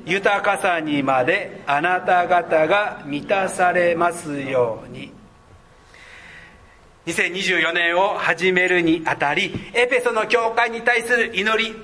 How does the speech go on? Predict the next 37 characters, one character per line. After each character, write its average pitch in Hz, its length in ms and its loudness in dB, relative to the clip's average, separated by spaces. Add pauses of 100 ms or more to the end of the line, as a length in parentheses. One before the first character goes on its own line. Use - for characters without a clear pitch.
だ 165 140 0
け - 140 0
で 208 160 -2
は 160 160 2
な 180 140 2
く、 165 140 -10 (260)
こ 226 140 2
の 262 220 2
祈 254 260 0
り 254 40 2
を 160 180 0 (380)
エ 165 120 -2
ム 185 60 0
ユ 185 100 0
ー - 40 -4
ビ 175 100 -2
ー 165 40 -4
シ 156 460 -4
ー、 120 40 -4
私 165 260 0
た 185 140 -2
ち 196 180 -2
南 190 400 0
浦 208 120 4
和 175 100 2
バ 185 140 0
プ - 100 -14
テ 226 80 2
ス 220 60 -4
ト 226 120 2
教 233 220 2
会 220 260 0
の 240 200 -4
祈 196 220 2
り 262 120 -4
に 254 100 0
も 190 240 2